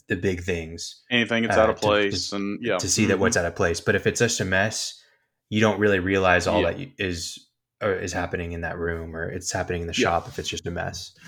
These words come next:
Speaker 2: Yeah.
Speaker 1: Um, so
Speaker 2: Okay.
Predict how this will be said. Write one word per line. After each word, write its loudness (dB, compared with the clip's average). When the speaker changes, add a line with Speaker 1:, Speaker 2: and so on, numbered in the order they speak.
Speaker 2:
Yeah. 2
Speaker 1:
Um, -10
so 4
Speaker 2:
Okay. 0